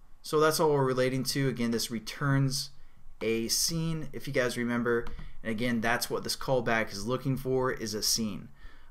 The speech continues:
Um, so again, we could delete this stuff and save some space, but just for future reference, or if you wanna look at the old way of doing things,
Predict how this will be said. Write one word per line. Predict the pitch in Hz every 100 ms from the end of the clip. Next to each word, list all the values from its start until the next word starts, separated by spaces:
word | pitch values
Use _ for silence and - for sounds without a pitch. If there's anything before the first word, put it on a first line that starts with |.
| -
Um, | 101 101 98
so | -
again, | 117 135 131
we |
could | 117 127
delete | 117 131 135
this | 120 127
stuff | - 123 120
and | 110 104
save | - 120 110
some | 110 110
space, | - 151 156 151 -
but | - 113 113 - - - - -
just | - 131
for | - 127 113
future | - 127 131
reference, | 117 117 123 113 110 113
or | 104 104
if | 101
you | 110 107
wanna | 104 101 98 - -
look | 120 110
at | 101 -
the |
old | 98 113
way | 110 107
of |
doing | 107 110 107
things, | 113 107 101